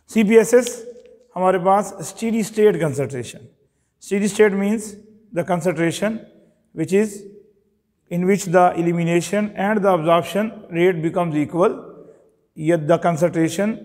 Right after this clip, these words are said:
in between the therapeutic range, the concentration which is remained with the, within the required level, uh, therapeutic level,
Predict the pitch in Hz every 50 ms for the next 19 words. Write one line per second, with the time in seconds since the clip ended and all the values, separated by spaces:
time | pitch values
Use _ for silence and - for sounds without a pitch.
0 | - - 180 175 180 170 180 170 190 190 190 185 185 185 170 160 165 151 160 151
1 | 160 147 147 151 151 151 160 202 214 - - - - - _ _ _ _ _ _
2 | _ _ _ - 156 160 160 170 170 147 175 165 139 170 175 160 - 190 208 214
3 | 208 - - 170 175 170 - 214 208 196 - 156 147 170 165 165 175 190 214 226
4 | 226 196 147 - - - - - - - - - 160 170 170 185 180 180 180 -
5 | 175 175 170 185 185 175 175 180 175 175 170 - - - - - - - 165 139
6 | 151 143 - 170 170 170 180 180 180 160 151 147 139 131 123 131 170 240 262 277
7 | - - - - - _ _ _ _ - 160 160 160 160 180 180 180 170 190 185
8 | 190 180 170 160 143 135 135 170 214